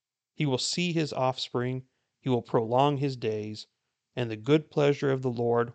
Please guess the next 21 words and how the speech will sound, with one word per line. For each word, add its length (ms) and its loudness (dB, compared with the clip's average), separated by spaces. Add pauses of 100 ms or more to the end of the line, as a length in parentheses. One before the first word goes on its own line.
will 100 -6
prosper 680 -2
in 140 -10
his 200 -8
hand. 380 -12 (1400)
As 180 -2
a 60 2
result 440 6
of 100 4
the 140 0
anguish 360 2
of 120 -4
his 180 -6
soul, 500 0 (420)
he 160 -4
will 140 -6
see 380 -6
it 160 -6 (160)
and 140 -6
be 120 -6
satisfied. 800 -8